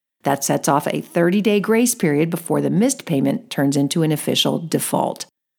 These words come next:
J C Penney said it will use the time to figure out what it will do next, which probably means a bankruptcy filing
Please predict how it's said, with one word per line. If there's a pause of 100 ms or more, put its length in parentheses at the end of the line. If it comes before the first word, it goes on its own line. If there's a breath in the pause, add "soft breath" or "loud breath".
(140)
J
C
Penney
said
it
will
use
the
time
to
figure
out
what
it
will
do
next, (300)
which
probably
means (100)
a
bankruptcy
filing